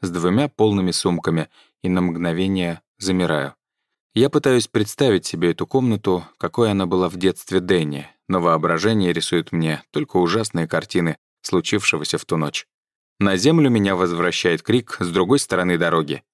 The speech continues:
«Вот она!» Я оборачиваюсь и вижу четырех подростков, выбегающих из парка Хадли-Хилл. Женщина с сумками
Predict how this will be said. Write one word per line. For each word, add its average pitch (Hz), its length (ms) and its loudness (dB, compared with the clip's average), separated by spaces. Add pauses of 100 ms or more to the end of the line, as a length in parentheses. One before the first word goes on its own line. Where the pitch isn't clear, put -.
(200)
«Вот 240 420 0
она!» 214 580 0 (440)
Я 90 220 2
оборачиваюсь 85 680 0
и 85 40 -2
вижу 87 220 0
четырех - 360 -2
подростков, 95 640 -2 (220)
выбегающих 95 720 0
из 92 100 -4
парка 123 400 -2
Хадли-Хилл. 85 680 -2 (440)
Женщина 95 540 0
с - 40 -8
сумками 127 500 0